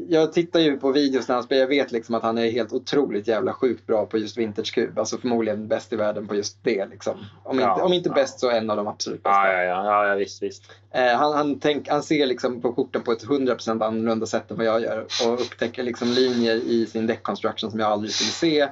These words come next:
Speaker 1: Eh, vet exakt vilka kort som är bra med vilka kort. Eh,
Speaker 2: Självklart.
Speaker 1: ja. Men, eh, det här var det roliga. I game ett så byggde jag verkligen upp en stark känsla av att jag skulle kunna vinna.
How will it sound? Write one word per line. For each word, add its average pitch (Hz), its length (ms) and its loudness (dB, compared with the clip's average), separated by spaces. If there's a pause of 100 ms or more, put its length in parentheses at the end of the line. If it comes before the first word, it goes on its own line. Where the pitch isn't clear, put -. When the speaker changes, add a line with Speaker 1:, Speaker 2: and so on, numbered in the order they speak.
(640)
Speaker 1:
Eh, 123 280 2
vet 123 200 2
exakt - 380 -2
vilka 117 180 -2
kort 123 200 -2
som 110 140 -4
är 104 40 -4
bra 107 160 2
med 110 100 -2
vilka 110 220 -2
kort. - 520 -2
Eh, 107 520 2
Speaker 2:
Självklart. - 440 -4 (100)
Speaker 1:
ja. 110 240 -2 (240)
Men, 151 260 0
eh, 160 420 2 (220)
det 165 200 4
här 202 80 4
var 208 80 0
det 160 100 4
roliga. 135 340 2 (440)
I 143 220 2
game 151 360 2
ett 190 180 -2
så - 120 -6
byggde 131 220 2
jag 120 60 2
verkligen 117 280 0
upp - 80 -10
en 107 60 -6
stark 113 280 2
känsla 113 280 -2
av 113 60 4
att 107 80 -4
jag 107 80 -2
skulle 113 260 -2
kunna 110 160 -2
vinna. 113 300 -2